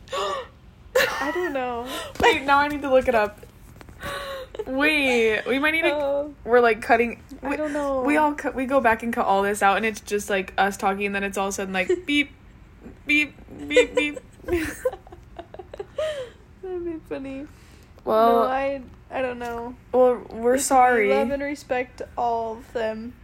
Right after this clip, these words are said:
Speaker 2: Whatever you like to do, we like it too. <laughs>
Speaker 1: Oh,
Speaker 2: I don't
Speaker 1: wait,
Speaker 2: know, I
Speaker 1: it's,
Speaker 2: might have
Speaker 1: it
Speaker 2: just made that
Speaker 1: says
Speaker 2: up.
Speaker 1: hippie, not a slur. Oh. Oh,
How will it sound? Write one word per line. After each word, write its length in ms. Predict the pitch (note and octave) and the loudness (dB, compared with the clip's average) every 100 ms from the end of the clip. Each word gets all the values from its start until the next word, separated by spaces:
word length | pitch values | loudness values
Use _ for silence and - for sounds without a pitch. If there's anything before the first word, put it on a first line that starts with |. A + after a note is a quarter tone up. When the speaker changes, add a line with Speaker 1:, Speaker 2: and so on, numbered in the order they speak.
| - - - - - - - - - | -20 -20 -20 -20 -20 -20 -20 -20 -10
Speaker 2:
Whatever 340 | C4 A#3+ A#3+ | -6 -4 -6
you 160 | B3 A#3+ | -4 -2
like 220 | A#3 A#3+ | -2 -6
to 100 | C#4+ | -10
do, 300 | B3 A#3+ A#3+ | -6 -6 -4
we 200 | A#3 A#3 | -2 -2
like 300 | A#3 A3+ A3+ | 0 -2 -4
it 160 | - - | -8 -10
too. 400 | B3+ A3 C4 C#4 - | -6 -6 -6 -8 -10
<laughs> 60 | F#4 F#4+ - - - - - - - A4+ - - | -12 -8 -10 -12 -20 -20 -20 -16 -12 -12 -14 0
Speaker 1:
Oh, 440 | A#3 B3 G#3+ G3 G#3+ - - - | 4 6 4 -2 -6 -16 -20 -4
Speaker 2:
I 60 | C#4+ | 0
don't 100 | D#4+ | 0
Speaker 1:
wait, 80 | D4 | 0
Speaker 2:
know, 40 | |
I 40 | |
Speaker 1:
it's, 200 | D#4 - | 0 -2
Speaker 2:
might 160 | B3+ A#3+ | -4 -4
have 80 | - | -2
Speaker 1:
it 60 | |
Speaker 2:
just 180 | - - | -2 -2
made 60 | E4 | 0
that 200 | E4+ F4 | 0 -2
Speaker 1:
says 200 | - - C#4+ - - - - - - - - - - - - - - | -6 -10 -18 -20 -20 -20 -20 -20 -20 -20 -20 -20 -20 -20 -20 -20 -16
Speaker 2:
up. 80 | C4+ | -6
Speaker 1:
hippie, 400 | C4+ C4 C#4 B3+ | -4 -2 -2 -2
not 400 | A3 G#3+ - - | -2 0 0 -2
a 60 | A3+ | -6
slur. 440 | - G#3+ G3+ G3+ - - | -6 -4 -4 -4 -8 -2
Oh. 320 | A3 G#3 - - - - - - - - - - - - | 0 0 -2 -10 -20 -20 -20 -20 -20 -20 -20 -20 -20 -4
Oh, 340 | A3+ A3 G3+ | -2 0 -4